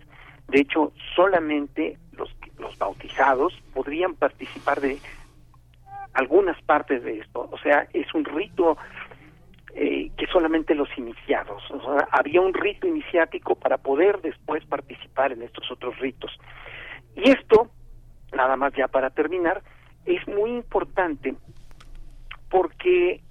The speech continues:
nos hace pensar que la música cumple una función dentro de todo esto y nos hace cuestionar lo que nosotros pensamos que es la música, ¿no? Entonces, pues, eh, yo los dejaría con esta, con esta, mm,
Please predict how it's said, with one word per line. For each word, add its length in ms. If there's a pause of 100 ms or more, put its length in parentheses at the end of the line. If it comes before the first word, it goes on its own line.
(220)
nos 240 (100)
hace 240
pensar 500
que 120
la 140
música 540
cumple 440
una 280
función 680
dentro 320
de 80
todo 340
esto 340 (800)
y 160
nos 260
hace 420 (180)
cuestionar 800 (320)
lo 160
que 140
nosotros 500
pensamos 600 (160)
que 200
es 140
la 100
música, 520
¿no? 220 (440)
Entonces, 420 (120)
pues, 180 (140)
eh, 160
yo 140
los 140
dejaría 480
con 200
esta, 500
con 180
esta, 480
mm, 140